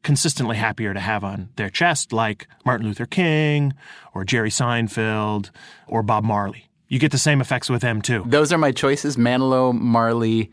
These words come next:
Speaker 2: King, and Seinfeld.
Speaker 1: In different experiments, they use different things. Also, in some experiments, use John Tesh and Vanilla Ice. So it's not just a Barry Manilow phenomenon.
Speaker 2: Okay, okay.
Speaker 1: But you'll get the idea. So they put on this T-shirt,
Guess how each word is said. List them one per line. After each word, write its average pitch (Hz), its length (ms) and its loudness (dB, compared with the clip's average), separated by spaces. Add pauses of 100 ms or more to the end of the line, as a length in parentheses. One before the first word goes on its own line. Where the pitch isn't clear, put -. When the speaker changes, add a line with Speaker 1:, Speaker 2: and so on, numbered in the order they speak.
(120)
Speaker 2:
King, 131 580 2
and 110 160 0
Seinfeld. 98 600 -2
Speaker 1:
In 147 80 4
different 151 300 2
experiments, 131 480 -2
they 127 80 0
use 113 160 0
different 110 280 -4
things. 101 240 -6 (160)
Also, 208 300 2
in 180 80 2
some 175 180 2
experiments, 170 540 0
use 156 140 2
John 147 360 2
Tesh 143 320 0
and 131 140 0
Vanilla 120 320 0
Ice. 104 540 -6
So 127 260 0 (380)
it's - 160 0
not 214 220 2
just 151 260 0
a 131 40 0
Barry 123 220 2
Manilow 110 400 -2
phenomenon. 101 480 -4
Speaker 2:
Okay, 113 300 -2 (100)
okay. - 220 -8 (100)
Speaker 1:
But 151 140 0
you'll 196 100 2
get 151 140 2
the 120 140 0
idea. 98 280 -6 (840)
So 247 180 2
they 226 140 2
put 269 180 2
on 240 140 2
this 180 120 2
T-shirt, 147 380 0